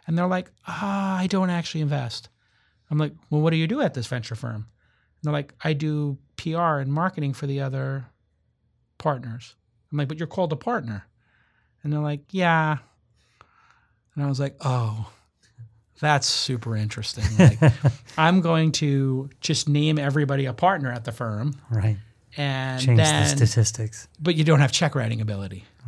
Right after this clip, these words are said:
Speaker 2: Right.
Speaker 1: right? So that I thought was pretty nefarious, and I think that's changing, like, uh, now. And so that's what people, and you know what? These young entrepreneurs are different. Like, millennial entrepreneurs,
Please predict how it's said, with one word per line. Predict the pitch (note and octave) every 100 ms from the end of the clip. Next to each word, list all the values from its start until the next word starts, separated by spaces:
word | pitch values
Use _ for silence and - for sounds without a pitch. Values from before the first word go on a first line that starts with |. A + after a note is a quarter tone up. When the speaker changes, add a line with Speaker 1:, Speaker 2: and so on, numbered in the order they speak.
| G2
Speaker 2:
Right. | A#2+ C#3 B2+ C3+
Speaker 1:
right? | D#3
So | -
that | D3+ F#3 F3+ -
I | C#3
thought | C3+ B2
was | B2
pretty | - C#3+
nefarious, | A#2+ B2 C3 B2 A#2+ A#2 -
and | F3+ C3
I | C3
think | A#2 D3 B2+
that's | B2+ A#2
changing, | - B2 A2+ G#2+ G#2 A2+
like, | A2+ A2 - _ - - - _
uh, | C#3+ A#2+ A#2 A2 A2+ -
now. | C#3+ C3 B2 G#2+ A2+
And | C3
so | A#2 C3
that's | C3+ D#3 -
what | C#3
people, | D3 C#3 C3 C3+
and | F#3
you | F#3 F3+
know | F3+
what? | A#3 - _ -
These | B2+ D#3 F#3
young | D3 D#3+
entrepreneurs | D#3 C#3+ - B2 C3 C3+ A#2+
are | -
different. | A#2+ B2 A2+ A2 F#2+
Like, | A#2+ A#2+ C3
millennial | C3 C3+ C3+ E3+ D#3+
entrepreneurs, | D#3 D3 - E3 F3 G3 -